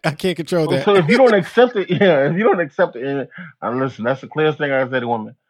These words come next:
Speaker 2: You gotta look at these niggas like seasons. If you don't like this season with this nigga, you gotta be like, "Yo, I can't fuck with this motherfucker," because it's just not the end. It's like living in a destination. You can't live in Alaska if you don't like cold weather.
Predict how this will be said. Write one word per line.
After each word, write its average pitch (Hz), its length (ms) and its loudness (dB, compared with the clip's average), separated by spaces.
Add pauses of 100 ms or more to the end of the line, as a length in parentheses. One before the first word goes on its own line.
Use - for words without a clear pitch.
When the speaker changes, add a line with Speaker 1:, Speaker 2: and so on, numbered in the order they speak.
(360)
Speaker 2:
You 131 120 -6
gotta 143 160 2
look 143 160 -2
at 143 80 -8
these 143 160 -6
niggas 131 300 -8
like 131 200 -2
seasons. 139 560 -6
If 113 120 -12
you 131 100 -6
don't 156 180 -2
like 160 280 -4
this 180 260 -6
season 240 340 -6
with 240 160 -8
this 240 140 -8
nigga, 233 460 -6 (680)
you 160 160 -6
gotta 165 220 2
be 143 180 -4
like, 135 240 2
"Yo, 131 120 0
I 127 120 0
can't 123 320 -8
fuck 143 240 -2
with 120 100 -10
this 113 140 -12
motherfucker," 107 500 -8
because 113 300 -10
it's 123 120 -12
just 135 200 -10
not 127 180 -4
the 113 100 -12
end. 139 180 -10 (340)
It's 151 160 -4
like 160 200 2
living 165 380 0
in 160 100 0
a 139 120 -2
destination. 131 800 -6
You 135 80 -12
can't 151 240 -4
live 143 140 -2
in 139 60 -2
Alaska 139 340 -4
if 123 60 -8
you 131 80 -8
don't 131 140 -2
like 131 180 -4
cold 131 220 0
weather. 127 280 0